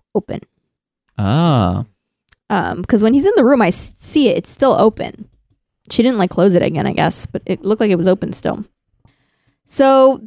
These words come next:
Speaker 1: the, the guys take her. They're trying, what, whoever they are, like, the gang or whatever, they're trying to use her as a hostage. Um, they still wanna steal the toupee of some politician, and he ends up saving,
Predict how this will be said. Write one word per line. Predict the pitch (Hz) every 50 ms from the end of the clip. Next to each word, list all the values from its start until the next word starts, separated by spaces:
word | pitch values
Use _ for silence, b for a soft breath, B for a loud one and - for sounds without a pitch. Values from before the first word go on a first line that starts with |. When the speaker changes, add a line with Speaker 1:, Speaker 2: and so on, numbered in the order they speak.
| _ _
Speaker 1:
the, | 254 247 233 240 233 226 214
the | 214 233
guys | 214 262 247 247 254 254 254
take | - - 277 262 - -
her. | - 247 233 226 220 214 208 214 214
They're | 202 214 214 202
trying, | - - 220 196 180 - - -
what, | 220 214
whoever | 233 208 247 233 220 196 190
they | 196 202
are, | 185 196 202
like, | 202 226 - _
the | - 185 180 - _ _ - - - _ _ _ - 190 - _
gang | - 180 185 185 190 196
or | 196 196
whatever, | 196 - 185 185 185 185 190
they're | 196 208 202
trying | - 226 220 208
to | 208
use | 214 214 208 202
her | - 196
as | 185 185 180
a | 185
hostage. | 185 175 165 185 - - - 175 180 180 180 180 - - _ _ _ _ _ _ _ _ _ _ _ -
Um, | 196 208 196 190 180 190
they | 185 196
still | 190 - - 226 220
wanna | 233 226 220
steal | 220 - - 220 214
the | 208 202
toupee | - - 226 196 - 220 190 185 202
of | 202 196 196
some | - 196 190
politician, | - 185 185 196 196 - 311 311 - - 311 285 277 277 269 269 269 269 240 247 - - -
and | 220 220 214 214 220
he | - 233 -
ends | - 226 214 214
up | 214 -
saving, | - - - 226 220 220 196 214 208 202 202